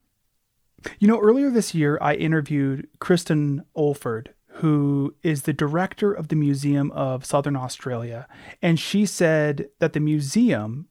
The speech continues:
and the country's approach is to be two-way minded, meaning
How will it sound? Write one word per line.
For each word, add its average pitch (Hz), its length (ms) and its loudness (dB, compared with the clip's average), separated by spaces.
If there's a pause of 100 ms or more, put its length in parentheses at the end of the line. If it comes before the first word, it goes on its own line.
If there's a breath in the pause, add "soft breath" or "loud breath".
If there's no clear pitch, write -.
(120)
and 143 360 -2
the 139 120 -4
country's 175 520 -2
approach - 800 -4 (320 loud breath)
is 165 240 4
to - 120 -2
be 151 160 -2
two-way 185 580 2
minded, 131 640 -4 (520 loud breath)
meaning 160 640 6